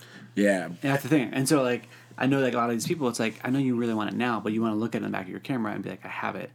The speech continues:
Speaker 2: but you're really, you're never gonna get that photo again.
Speaker 1: Or there's a, there is still this idea or this, uh, inherent sense of worth, or in the act of taking a photo,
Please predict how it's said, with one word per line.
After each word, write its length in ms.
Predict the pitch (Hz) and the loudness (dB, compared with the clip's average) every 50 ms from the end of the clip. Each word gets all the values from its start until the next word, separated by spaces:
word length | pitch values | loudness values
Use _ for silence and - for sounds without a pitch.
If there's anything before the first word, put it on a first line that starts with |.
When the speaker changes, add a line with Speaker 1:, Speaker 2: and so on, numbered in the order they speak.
| - - - - - | -20 -20 -20 -20 -12
Speaker 2:
but 160 | - 113 107 - | -12 -10 -6 -4
you're 120 | 107 110 | -4 -2
really, 260 | 104 107 113 110 113 - | 0 0 0 0 -2 0
you're 140 | 110 117 | 0 0
never 160 | 113 110 101 101 | 0 0 0 -2
gonna 100 | 95 92 95 | -4 -6 -8
get 20 | |
that 180 | 95 - - 104 | -10 -12 -12 -12
photo 120 | 92 92 | -12 -12
again. 260 | 98 104 107 107 98 - - | -8 -8 -8 -8 -8 -4 0
Speaker 1:
Or 240 | 135 156 170 170 160 | 4 6 6 6 6
there's 320 | 143 143 139 135 123 117 | 6 6 6 6 4 4
a, 340 | 120 117 110 107 104 92 92 - 110 - - - - - - - - - - - - | 4 4 6 4 4 2 0 -4 -8 -12 -14 -16 -20 -20 -20 -20 -20 -20 -20 -4 2
there 260 | - 117 120 127 131 | 4 6 6 8 6
is 200 | 131 123 117 107 - | 6 4 4 2 -2
still 540 | - - - - 123 120 131 139 143 151 147 | -4 -6 -2 2 2 4 4 4 4 4 2
this 560 | 123 107 104 107 107 107 98 - - - - - - - - - - - - - - | 2 4 4 4 4 4 2 -2 -6 -8 -2 0 0 0 0 -6 -14 -14 -2 2 4
idea 720 | 101 98 90 - - 98 104 107 104 95 87 82 90 92 95 | 4 4 4 2 2 4 6 6 6 4 4 2 2 2 2
or 160 | 113 107 107 | 2 2 2
this, 340 | 101 95 104 101 92 - - | 2 2 0 0 0 0 0
uh, 400 | 104 92 87 87 82 80 80 82 80 - - - - - - - - - - | 0 2 2 0 0 -2 -4 -6 -8 -12 -18 -20 -20 -20 -20 -20 -20 -10 -4
inherent 540 | - 101 95 85 90 117 117 120 117 104 - - - - _ _ - - - - - - - - - - - | -2 -2 -2 0 2 4 4 4 4 2 0 -4 -12 -20 _ _ -20 -20 -20 -20 -20 -20 -20 -20 -20 -16 -10
sense 360 | - - - 104 101 110 107 - | -2 2 4 4 4 4 4 2
of 120 | 120 101 | 0 2
worth, 480 | 98 117 139 123 113 98 95 - - - - - - - - - - - - - - - - | 4 4 6 6 4 2 0 -6 -14 -20 -20 -20 -20 -20 -20 -20 -20 -20 -20 -20 -20 -8 0
or 500 | - 107 107 107 104 104 101 101 98 98 - - - - - - - - - | 4 6 6 6 6 6 6 4 2 0 -4 -12 -20 -20 -20 -20 -16 0 2
in 140 | 123 113 113 | 4 6 6
the 120 | 107 - - - - - - | 4 2 -2 -10 -20 -2 0
act 320 | 113 113 131 143 - - 120 | 2 2 2 0 0 -2 -2
of 120 | 98 - | -2 -2
taking 400 | - - 123 110 - - 101 92 | 0 2 2 2 2 2 0 0
a 60 | 87 | 0
photo, 560 | - - 95 90 85 85 85 82 78 80 82 | -2 -2 -2 -2 0 0 -2 -2 -2 -4 -6